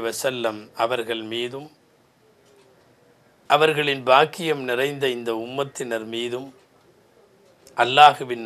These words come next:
அன்பும் அருளும் என்றென்றும் நிறைவதாக. ஆமீன். தோழர் ஒருவர்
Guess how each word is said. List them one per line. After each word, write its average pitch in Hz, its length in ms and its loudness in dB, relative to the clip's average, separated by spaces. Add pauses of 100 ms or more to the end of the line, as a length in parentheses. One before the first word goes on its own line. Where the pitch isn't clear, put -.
அன்பும் 123 440 -6
அருளும் 120 360 -4 (260)
என்றென்றும் 131 600 -8
நிறைவதாக. 110 600 -2 (520)
ஆமீன். 98 320 -6 (4000)
தோழர் 147 500 8
ஒருவர் 117 360 2